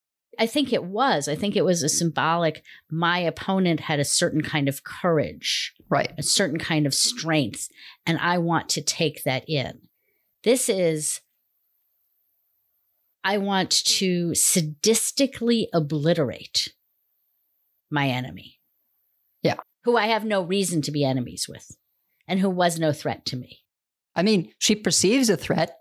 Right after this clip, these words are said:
Speaker 2: that the mirror says Snow is more beautiful than her,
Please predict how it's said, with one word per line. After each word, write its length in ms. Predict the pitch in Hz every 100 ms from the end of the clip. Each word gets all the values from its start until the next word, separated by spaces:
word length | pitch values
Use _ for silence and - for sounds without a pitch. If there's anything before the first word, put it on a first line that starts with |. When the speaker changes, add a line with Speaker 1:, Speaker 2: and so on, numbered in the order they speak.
| _
Speaker 2:
that 360 | - 165 151 - _ _
the 80 | 156
mirror 420 | 156 160 165 165
says 420 | 160 165 160 160
Snow 720 | - - - - 170 160 170 170
is 220 | 175 165
more 220 | 180 196
beautiful 480 | 208 254 254 - 147
than 180 | 143 143
her, 280 | 147 160